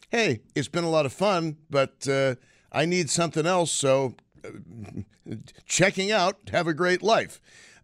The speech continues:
Um, and you have to listen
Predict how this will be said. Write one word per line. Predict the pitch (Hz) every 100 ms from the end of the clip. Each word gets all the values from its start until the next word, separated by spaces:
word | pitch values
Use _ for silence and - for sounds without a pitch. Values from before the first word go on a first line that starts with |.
| -
Um, | 117 117 117 117 - _ _
and | 139 139 135 135 -
you | 151 151
have | 131 185 185 -
to |
listen | 151 135 180 277 - 131 113 113